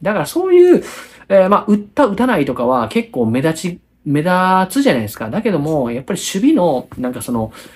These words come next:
最低限のところというか、やっぱり井口選手のエラーもそうだったけど、やっぱり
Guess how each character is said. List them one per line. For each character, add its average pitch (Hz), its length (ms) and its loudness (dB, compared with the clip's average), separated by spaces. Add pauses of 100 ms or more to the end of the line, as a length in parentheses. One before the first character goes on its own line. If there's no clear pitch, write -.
最 214 280 -2
低 220 180 2
限 123 140 2
の 110 80 -2
と 123 100 -6
こ 131 80 -4
ろ 123 100 0
と 110 120 -6
い 107 100 -2
う 104 40 -6
か、 117 340 0
や 123 80 -2
っ - 20 -6
ぱ - 160 0
り 139 160 0
井 156 80 0
口 175 180 4
選 123 200 -4
手 117 80 -8
の 113 40 -2
エ 147 80 0
ラ 165 80 2
ー - 20 -2
も 117 80 -4
そ - 120 -4
う 143 40 -2
だ 107 140 -4
っ - 20 -20
た 104 160 -10
け 104 140 -12
ど、 117 400 -6 (720)
や - 80 -14
っ - 80 -20
ぱ 220 100 0
り 208 200 0